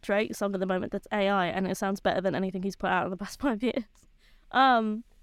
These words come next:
but I just, I thought I'd bring that up. No hate to that person, by the way. I just don't, don't quite understand it. Um, it's sunny outside. That is my news. And as an emo, I,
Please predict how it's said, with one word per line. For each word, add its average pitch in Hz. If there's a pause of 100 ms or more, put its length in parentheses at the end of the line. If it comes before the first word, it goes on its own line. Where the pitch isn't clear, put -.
(140)
but 262
I 311
just, 330
I 240
thought 240
I'd 214
bring 208
that 196
up. 190
No 440
hate 294
to 226
that 202
person, 190
by 190
the 185
way. 185
I 196
just 190
don't, 185 (1040)
don't 302
quite -
understand 196
it. 202 (260)
Um, 254
it's 392
sunny 381
outside. 190 (100)
That 269
is 247
my 196
news. 220 (100)
And 214 (140)
as 240
an -
emo, 196 (200)
I, 240